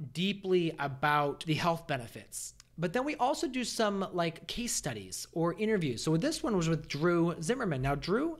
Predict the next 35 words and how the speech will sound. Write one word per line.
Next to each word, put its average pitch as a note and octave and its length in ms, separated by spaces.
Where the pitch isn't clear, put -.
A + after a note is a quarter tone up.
last G#3+ 440
year G3+ 320
was F#3+ 140
just C4+ 160
growing A#3 220
for F#3+ 140
hobby. E3+ 380
Twenty G3+ 220
twenty A3 300
hits, B3+ 420
covid G#3+ 340
hits, B3+ 420
he G#3 160
loses F#3 420
his D3 180
job. A#2+ 340
Well, A3 340
he A3 280
is F#3+ 280
making F#3 520
lemonade F3+ 680
out E3 260
of C#3+ 380
lemons, F#3 400
and C#3+ 120
he G#3+ 240
goes G3+ 220
ahead F3+ 460
and D#3+ 180
decides D#3 400
to C#3+ 80
dive C#3+ 300
full-time F3 520
into D#3+ 280
mu-, D#3+ 180